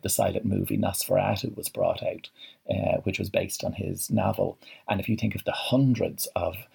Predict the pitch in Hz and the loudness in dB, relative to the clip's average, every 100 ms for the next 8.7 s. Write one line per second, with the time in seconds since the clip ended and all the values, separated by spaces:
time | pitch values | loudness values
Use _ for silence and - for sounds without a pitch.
0 | _ _ _ - - - - 110 101 113 | _ _ _ 0 0 -2 -2 2 2 2
1 | 98 98 98 95 95 - - 90 104 110 | -2 2 4 4 2 -2 -6 0 2 2
2 | 113 107 95 95 95 - 98 - - - | 0 0 2 0 0 -2 -2 -2 -4 -4
3 | 95 98 98 - - - - - - - | -2 -2 -4 -2 0 2 2 -2 -10 -20
4 | - - 104 101 - 107 101 95 - 95 | -20 -6 -2 0 4 4 6 4 2 -2
5 | - - - 262 104 - 104 85 82 92 | -2 -6 -6 -4 -2 0 0 0 2 4
6 | 95 95 87 - - - - 107 90 92 | 4 4 2 0 -6 -4 -4 0 0 0
7 | 104 - 92 90 92 95 - - - - | -2 0 0 0 0 -2 -6 -2 -2 -2
8 | 50 - - 92 95 92 | -2 -2 -2 -2 -4 -4